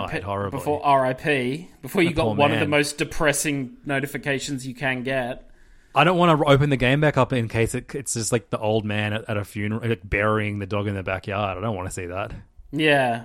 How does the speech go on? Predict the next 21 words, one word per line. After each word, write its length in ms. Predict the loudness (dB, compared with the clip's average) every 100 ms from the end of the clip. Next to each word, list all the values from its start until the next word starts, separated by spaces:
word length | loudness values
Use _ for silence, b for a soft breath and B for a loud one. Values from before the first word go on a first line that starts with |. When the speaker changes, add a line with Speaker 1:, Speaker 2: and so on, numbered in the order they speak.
| -8
Speaker 1:
or 140 | -2
the 100 | 2
old 140 | 2 2
Speaker 2:
Well, 60 |
maybe 140 | 2 2
I 40 |
Speaker 1:
man's 120 | 2
Speaker 2:
do. 120 | 2 2
Speaker 1:
dead. 320 | 2 0 -8 _ _ -4
The 100 | 2
old 200 | 2 2
man's 280 | -2 -2 -4
dead 260 | -2 -2
as 200 | -2 -6
well. 420 | -4 -2 -2 -6 -14 b b b b b b b -20 -20 -16 B B B B B _
Speaker 2:
He 140 | -10
was, 160 | -4 2
like, 80 |
Speaker 1:
Um, 420 | 4 4 2 -6 -16 _ _ -16
Speaker 2:
just 160 | -12
copycat. 540 | -8 -8 -8 -8 -8